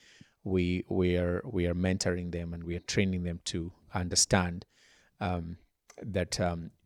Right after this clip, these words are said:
if you just share what's in your heart without, um,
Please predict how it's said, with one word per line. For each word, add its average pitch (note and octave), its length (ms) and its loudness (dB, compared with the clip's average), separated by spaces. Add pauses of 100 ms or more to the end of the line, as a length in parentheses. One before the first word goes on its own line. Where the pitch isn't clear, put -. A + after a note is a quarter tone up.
if - 220 -2
you G2+ 80 2
just F#2 220 2
share F#2+ 260 6
what's F2+ 380 2
in E2+ 80 0
your D#2+ 160 -2
heart - 420 4 (100)
without, F2+ 640 0 (500)
um, E2 420 4